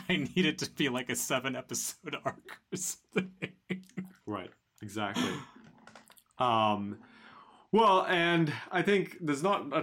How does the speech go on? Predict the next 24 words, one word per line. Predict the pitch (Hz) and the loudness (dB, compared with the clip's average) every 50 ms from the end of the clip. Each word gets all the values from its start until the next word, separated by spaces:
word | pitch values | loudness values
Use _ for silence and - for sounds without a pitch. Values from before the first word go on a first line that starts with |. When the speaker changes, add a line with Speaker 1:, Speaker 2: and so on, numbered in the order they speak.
| - | -2
Speaker 2:
ton | - - - - 135 143 156 160 160 160 | -4 -10 -8 -4 -2 0 2 4 4 4
to | 156 143 | 2 0
say | - - - 143 127 127 | 0 0 0 2 2 4
about, | 123 123 113 107 120 117 113 113 117 110 | 4 2 2 2 2 4 4 2 2 2
like, | - 113 110 107 104 104 - - - - - | 2 0 2 2 0 -2 -4 -6 -14 -14 -12
the, | - 127 110 107 120 113 110 110 110 104 101 | -10 -8 -4 -2 0 0 0 0 -2 -2 -4
the | 107 113 | -4 -4
conceit | 113 - 123 110 107 107 - - 123 117 117 - - | 0 0 0 0 0 -2 -2 0 0 0 0 0 -2
that | - 113 95 - | -2 -2 -2 -2
the | 113 113 107 110 110 101 - | -4 -4 -4 -4 -6 -6 -2
Picard | 123 120 131 131 131 127 | -2 0 0 0 0 2
and | 127 123 | 2 2
his | 120 120 - | 2 0 0
crew | - - 120 113 | 2 4 4 4
pretend | 110 - 107 113 113 110 110 | 4 2 -2 0 0 0 0
they're | 113 110 | 0 0
a | 107 | -2
tra-, | 107 - 190 190 185 180 170 165 - - - | 0 2 4 6 6 6 4 2 -4 -8 -2
theater | - 220 226 208 196 180 | 2 4 4 6 6 4
troupe. | 175 - - 170 160 160 156 160 | 4 4 4 6 6 6 4 2
There's | 131 120 113 113 113 - | 2 2 2 2 2 0
a | 117 110 | -2 -2
com-, | 110 - 123 117 117 123 | 0 0 0 0 0 0
comedic | - 131 127 123 127 127 135 135 139 135 131 135 | -2 -2 0 0 2 2 4 4 4 4 2 -2